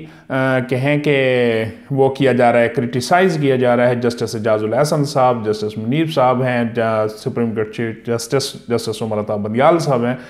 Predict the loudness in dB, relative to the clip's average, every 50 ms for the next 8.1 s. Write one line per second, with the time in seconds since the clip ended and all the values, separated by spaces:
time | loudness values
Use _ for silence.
0 | -20 -20 -20 -20 -20 -8 -2 0 2 2 2 2 0 -2 0 0 0 0 0 0
1 | -4 -6 -2 -2 -2 -2 -2 -4 -6 -4 -2 -2 0 0 0 0 0 -2 -4 -6
2 | -6 -6 -4 -2 -2 -2 -2 -2 -4 -6 -6 -6 -10 -10 -12 -16 -20 -20 -20 -20
3 | -20 -14 _ -4 -2 0 2 4 4 4 4 4 2 2 2 0 0 0 0 2
4 | 2 2 2 2 0 -2 0 -2 0 0 0 -2 -2 -2 0 0 2 2 2 2
5 | 2 0 -2 -2 0 0 2 2 2 0 0 -2 -2 0 0 0 0 -4 -8 -14
6 | -20 -20 _ _ _ -12 -4 0 2 2 2 4 2 4 4 4 4 4 2 2
7 | 2 0 0 0 -2 -2 -2 -2 -2 -2 -2 -2 -2 -2 -2 0 0 0 -2 -2
8 | -4